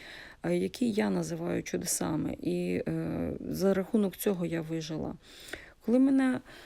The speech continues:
везли в лікарню, в цей час один із моїх, е, друзів-бізнесменів був, е, так само в приймальному відділенні, його дружина, е, зламала ногу, і він побачив, як, е, мене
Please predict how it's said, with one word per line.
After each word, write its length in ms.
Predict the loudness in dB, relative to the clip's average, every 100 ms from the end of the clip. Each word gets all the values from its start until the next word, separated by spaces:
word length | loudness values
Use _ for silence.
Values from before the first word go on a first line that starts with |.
| -20 -20 -2
везли 360 | 4 6 8 6
в 80 | 6
лікарню, 800 | 2 2 4 6 6 4 4 0 -6 -16 -20 -20 -20 -20 -20 -14
в 220 | -12 -8
цей 200 | -4 -2
час 400 | 2 2 4 2
один 260 | 2 2 2
із 120 | 2
моїх, 500 | 2 2 2 0 0
е, 220 | 0 0
друзів-бізнесменів 1200 | 0 0 0 0 0 -2 -2 -4 -2 0 2 0 -4 -12 -18 -20 -8
був, 360 | 2 4 4 4
е, 100 | 2
так 180 | 2 -2
само 280 | 2 2 0
в 40 |
приймальному 640 | 2 2 2 2 2 2
відділенні, 600 | 0 0 2 4 4 4
його 260 | 2 0 0
дружина, 760 | 0 0 2 2 2 0 0 0 0 0
е, 40 |
зламала 760 | -2 -2 0 0 0 0 0 -2
ногу, 540 | -2 0 0 0 0 -2 -16 -18 -18 -12 -2
і 240 | 2 4
він 200 | 4 4
побачив, 540 | 2 0 0 0 0 2
як, 280 | 0 0 0
е, 180 | 2
мене 600 | 2 2 2 2 2 2